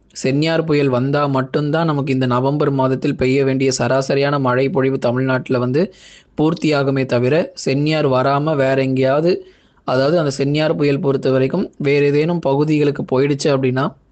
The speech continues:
இந்த நவம்பர் மாதத்தில் ஒரு பற்றாக்குறையான ஒரு வடகிழக்கு பருவமழையாக,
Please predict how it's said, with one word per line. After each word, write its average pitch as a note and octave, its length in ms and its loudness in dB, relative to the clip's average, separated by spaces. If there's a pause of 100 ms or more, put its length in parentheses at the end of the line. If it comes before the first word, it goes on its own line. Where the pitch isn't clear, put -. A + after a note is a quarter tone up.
(480)
இந்த C#3 200 0
நவம்பர் D#3 440 2
மாதத்தில் C#3+ 520 0
ஒரு C3 580 0
பற்றாக்குறையான D3 840 0
ஒரு D3 140 2
வடகிழக்கு C#3 500 0
பருவமழையாக, B2+ 720 0